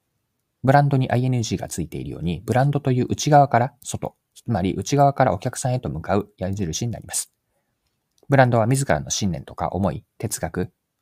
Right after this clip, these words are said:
まあ、実現したい世界観が起点になって、スターティングポイントになって形成されて、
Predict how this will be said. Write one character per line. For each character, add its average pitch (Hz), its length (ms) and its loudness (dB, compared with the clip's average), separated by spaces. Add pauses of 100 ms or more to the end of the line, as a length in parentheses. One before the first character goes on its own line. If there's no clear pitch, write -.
(120)
ま - 40 0
あ、 - 20 2
実 - 260 -4
現 117 140 0
し - 20 -4
た 117 100 2
い 82 60 0
世 - 140 -10
界 92 160 -4
観 - 160 -12
が 78 80 -12
起 - 100 -20
点 120 160 0
に 117 80 0
な 107 80 -2
っ - 60 -18
て、 - 200 -8 (300)
ス - 80 -14
タ 127 120 2
ー - 20 0
テ 123 100 -2
ィ 120 40 2
ン - 20 0
グ 120 100 -2
ポ 117 140 0
イ - 20 0
ン 80 60 -4
ト 73 80 -8
に - 80 -14
な 85 80 -18
っ - 40 -20
て 113 180 -4
形 82 160 -8
成 85 160 -6
さ 80 120 -6
れ 80 80 -10
て、 87 260 -6